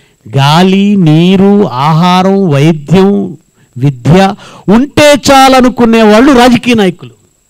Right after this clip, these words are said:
కానీ మనిషి బ్రతకాలంటే వీటికి మించింది ఉండాలని చెప్పేది దేవుడు.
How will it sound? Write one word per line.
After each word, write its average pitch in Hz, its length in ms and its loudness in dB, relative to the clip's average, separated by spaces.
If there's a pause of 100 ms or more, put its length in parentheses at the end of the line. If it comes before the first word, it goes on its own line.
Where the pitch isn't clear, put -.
(1700)
కానీ 135 140 -4
మనిషి 147 380 -2
బ్రతకాలంటే 143 1400 -2 (460)
వీటికి 135 360 -2
మించింది 190 640 0
ఉండాలని 156 640 0
చెప్పేది 120 360 -4
దేవుడు. 110 300 -6